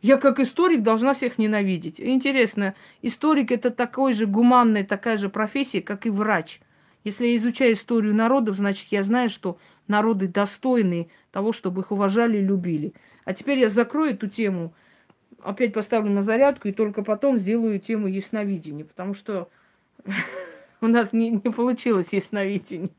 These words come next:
на сей раз. Но раз я обещала, я хочу провести всё же, хотя бы маленькую. Ну ладно, опять не буду спать, ну и хрен бы с ним. Не первый раз.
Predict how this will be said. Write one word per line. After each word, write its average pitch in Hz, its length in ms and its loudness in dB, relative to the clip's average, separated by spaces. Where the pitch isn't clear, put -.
на 196 160 -2
сей 185 280 -2
раз. 165 320 -8
Но 208 120 -2
раз 233 260 0
я 226 180 4
обещала, 247 460 -2
я 196 180 0
хочу 208 280 -6
провести 202 560 -6
всё 185 200 -12
же, 165 180 -16
хотя 180 220 -6
бы 202 140 -6
маленькую. 170 800 -4
Ну 247 220 -2
ладно, 233 360 0
опять 202 340 -6
не 202 60 -6
буду 180 280 -8
спать, 262 420 -6
ну 190 80 -8
и 180 120 -6
хрен 220 360 -6
бы 185 100 -6
с - 140 -14
ним. 151 220 -10
Не 202 120 0
первый 226 440 2
раз. 180 420 0